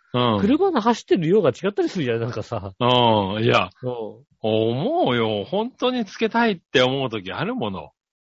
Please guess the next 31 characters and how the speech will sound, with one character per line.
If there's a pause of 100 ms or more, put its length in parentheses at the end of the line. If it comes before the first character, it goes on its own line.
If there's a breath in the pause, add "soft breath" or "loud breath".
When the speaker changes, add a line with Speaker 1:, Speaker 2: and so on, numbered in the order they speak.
(220)
Speaker 2:
う
ん。 (280)
Speaker 1:
う
ん。 (760)
や
っ
ぱ
り
ベ
ビ
ー
カ
ー
に
乗
せ
て、
危
な
い
か
ら
ベ
ビ
ー
カ
ー
に
乗
せ (100)
て、